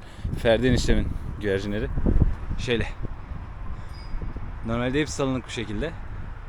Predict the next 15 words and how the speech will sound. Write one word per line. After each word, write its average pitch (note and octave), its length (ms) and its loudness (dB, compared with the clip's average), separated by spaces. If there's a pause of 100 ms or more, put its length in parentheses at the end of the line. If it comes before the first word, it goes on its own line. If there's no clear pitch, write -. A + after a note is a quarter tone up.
(920)
Şurada A#2+ 260 0
da A#2+ 100 4
tavuklar A#2 400 2
var. A2 140 0 (1120)
Yukarıda A#2+ 380 4
koyunlar B2 420 2
var. G#2 180 2 (360)
Birkaç - 280 0
tane B2 220 0
de A#2+ 60 2
inek A#2 240 0
vardı G#2+ 220 2
yanlış G2+ 260 -2
bilmiyorsam. G2+ 360 -2 (920)
Öyle. C#3+ 160 4